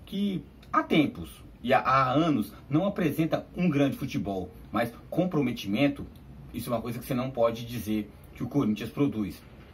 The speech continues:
O Corinthians produz bem dentro daquilo que é proposto. E cada jogador se compromete a executar uma função. Você vê com destaque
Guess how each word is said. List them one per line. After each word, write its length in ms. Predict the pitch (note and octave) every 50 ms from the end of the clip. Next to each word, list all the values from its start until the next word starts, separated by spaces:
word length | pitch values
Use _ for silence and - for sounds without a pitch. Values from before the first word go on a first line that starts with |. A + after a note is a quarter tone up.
| - - - - - - - - - - - - - - -
O 60 | -
Corinthians 420 | - - G#2+ A2+ A#2+ - A#2+ - - - - - - - -
produz 560 | C#3+ D3+ D3 D3 - C#3+ D#3+ E3 D#3 - - - - - - - - D#3 - -
bem 280 | - A#2+ B2 C#3 C#3+ - - -
dentro 320 | G#2+ G#2+ D3 D3+ D3 - -
daquilo 640 | D#3 C#3+ C3+ - - - - E3+ G#3+ A3+ A#3+ A3
que 120 | - - F3
é 60 | E3+
proposto. 580 | - F#3 F3 - - - G3+ - - - - - - - - - - - - - - - - - - -
E 60 | D3+
cada 300 | B2+ - D#3 D#3+ E3 E3
jogador 280 | D#3 D3+ B2+ A#2 C3 C3+
se 140 | - - D#3 -
compromete 720 | - D#3 D3 - E3 D3 A#2+ B2 C#3 D3+ D3+ - - - - -
a 160 | B2 C3+ C#3+
executar 480 | C#3 B2 A2+ A#2 A#2 - - - A2+ A2
uma 80 | A2 G#2
função. 500 | - - A2+ G#2 - - G#2 F#2+ E2 - - - - - - - - -
Você 200 | F2 F2 - A#2
vê 240 | G#2+ - B2 B2 - - - - - - - -
com 220 | - C3+ D3 C3
destaque 560 | G#2+ B2+ - - - - A2 A2 A2 - -